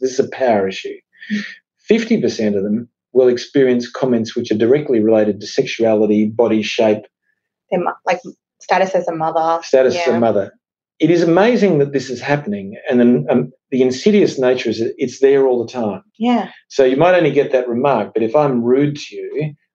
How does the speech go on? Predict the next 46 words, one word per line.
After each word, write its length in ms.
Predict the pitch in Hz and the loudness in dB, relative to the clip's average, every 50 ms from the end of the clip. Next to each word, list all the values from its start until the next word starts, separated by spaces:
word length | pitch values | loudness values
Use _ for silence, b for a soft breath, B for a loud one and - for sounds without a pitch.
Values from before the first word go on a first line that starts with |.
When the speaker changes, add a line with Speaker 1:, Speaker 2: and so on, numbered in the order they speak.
| _ _ | _ _
Speaker 1:
well, 80 | - 117 | -2 0
that, 220 | 131 135 131 131 - _ | 2 2 0 -2 -4 _
that 180 | 139 131 - 127 | -2 -2 0 0
rudeness 400 | 127 131 123 123 117 110 113 - | -2 -2 0 -2 -4 -4 -6 -12
was 120 | - 110 120 | -12 -6 -6
a 60 | 113 | -2
once-off. 540 | 113 123 120 117 117 - 117 107 - - _ _ - | 0 0 0 0 -2 -4 -4 -4 -4 -6 _ _ -20
It 100 | 120 - | -2 0
doesn't 300 | 143 135 131 127 117 107 | 0 0 0 -2 -6 -8
sit 260 | - - - - - | -8 -8 -8 -8 -6
in 80 | 117 113 | -6 -8
cyberspace 720 | 110 - 123 120 117 110 113 113 - - - 110 107 - | -6 -2 0 0 0 0 -2 -6 -6 -2 -2 -2 -2 -2
for 100 | - 113 | -2 -4
everyone 160 | 107 110 107 107 | -2 -2 0 -2
else 140 | 110 107 - - | -2 -4 -6 -8
to 180 | 107 104 104 | -6 -6 -4
read. 260 | 104 139 180 196 208 208 _ | -4 -6 -8 -10 -16 -16 _
Speaker 2:
Yeah, 280 | 190 190 185 170 170 - - - | -4 -2 0 0 -2 -4 -2 -2
and 260 | 208 202 196 196 196 _ _ _ | 0 0 0 -4 -8 _ _ _
pile 300 | - - 202 220 220 208 | -2 0 2 2 2 2
on 260 | 196 214 247 220 180 | 2 0 0 -2 -4
as 120 | 170 175 - | -6 -8 -4
well. 320 | - 220 247 247 196 170 175 170 | -2 0 0 2 0 0 0 0
Speaker 1:
That's 200 | 127 107 - - | 0 -2 0 0
right, 220 | 131 123 107 110 | 0 0 0 0
and 140 | 120 123 131 | 0 0 2
we 100 | 131 127 | 2 2
do 220 | 123 135 156 175 160 | 2 2 2 4 2
get 140 | 143 120 | 2 2
that 160 | 113 110 110 - | 0 -4 -4 -4
trolling 340 | - - 120 117 120 117 113 | -4 -2 0 0 0 0 -2
and 140 | 110 110 110 | -4 -4 -6
piling 400 | 113 120 117 113 110 113 113 113 | -2 -2 0 2 2 2 2 0
on 140 | 113 113 | 0 -2
that 80 | 113 113 | -2 -2
Speaker 2:
Yeah. 120 | 117 123 | 0 0
Speaker 1:
happens. 280 | - 214 208 190 190 - B B B B B B B B _ _ | 0 0 -2 -6 -6 -10 B B B B B B B B _ _
But 160 | - 139 143 | -2 -2 2
what 120 | 151 175 180 | 2 2 4
about 240 | 180 190 190 185 | 4 2 0 2
workplaces? 680 | 156 156 165 170 165 - 117 104 104 - - _ - - _ | 0 0 0 0 -2 -6 -6 -6 -6 -10 -18 _ -20 -2 _
What's 200 | 147 156 147 - | 0 0 0 0
the 80 | 156 | 0
effect 340 | 147 131 - 143 135 127 - _ _ _ _ _ _ _ _ _ | 0 2 2 0 0 0 -4 _ _ _ _ _ _ _ _ _
in 120 | 151 127 | 0 2
online 600 | 135 151 151 139 135 131 127 123 123 120 120 120 | 2 4 4 4 2 2 2 0 0 -2 -4 -4